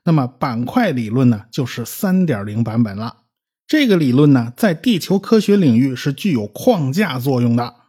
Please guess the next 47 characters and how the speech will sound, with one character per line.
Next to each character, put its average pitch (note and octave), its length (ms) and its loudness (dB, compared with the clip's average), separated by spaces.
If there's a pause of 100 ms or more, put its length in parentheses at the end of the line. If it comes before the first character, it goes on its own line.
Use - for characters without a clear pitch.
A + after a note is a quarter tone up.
就 C#3+ 160 -2
像 B2+ 380 -4 (160)
达 C3 100 -4
尔 D3 160 0
文 A#2+ 160 4
的 C#3+ 220 0
生 D#3+ 320 -2
物 C#3 80 0
进 C3 140 4
化 C3+ 160 0
论 C3 280 0
之 C#3+ 220 -2
于 C#3 100 0
生 D#3 340 2
物 C3+ 80 4
学 A2+ 240 -4
一 A2 120 -4
样。 C#3+ 180 0 (400)
这 D4+ 160 0
个 A3+ 80 2
理 B2+ 160 0
论 D3+ 180 4
一 F3+ 80 0
出 G#3+ 160 2
现， B3+ 360 0 (340)
过 F#3 160 2
去 - 140 -4
那 C#3+ 100 2
些 C#3 160 -2
支 F#3 240 -2
离 D#3+ 180 0
破 D#3 240 -4
碎 C#3+ 160 -2
的 A2+ 120 -2
知 F#3+ 260 0
识 D3+ 160 -6
啊， G2 240 -8
也 A#2+ 140 -4
就 C3 100 -4
可 B2 160 -4
以 A#2+ 100 0
整 A2+ 240 -8
合 A#2+ 160 -8
到 C3 160 -2
一 B2 80 0
起 A2 200 -8
了， A#2 140 -10